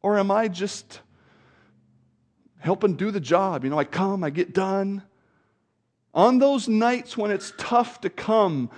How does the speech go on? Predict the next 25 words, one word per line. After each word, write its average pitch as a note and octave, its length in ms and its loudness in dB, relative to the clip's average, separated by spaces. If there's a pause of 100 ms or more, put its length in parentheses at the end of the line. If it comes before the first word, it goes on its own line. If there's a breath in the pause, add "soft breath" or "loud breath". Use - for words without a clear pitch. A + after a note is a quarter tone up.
(140 loud breath)
on A#3+ 240 6
those B3+ 240 4
nights A#3 360 2
when A3+ 160 0
you're G#3+ 120 0
tempted A3 480 -2
to G3 80 -4
be F#3 140 -6
busy G#3 520 -4
or E3+ 100 2
tired A3 480 2
or F3 80 0
sick, - 540 0 (500 loud breath)
and E3 120 -8
you F3+ 100 0
really A3 300 0
aren't, G#3 520 0 (760 soft breath)
just - 200 -8
say, F#3 160 0
"God, G#3+ 580 -4
there's F#3 160 -2
disciples C4+ 760 -6
to - 140 -10
be A3 140 -2
made." C#4 540 -6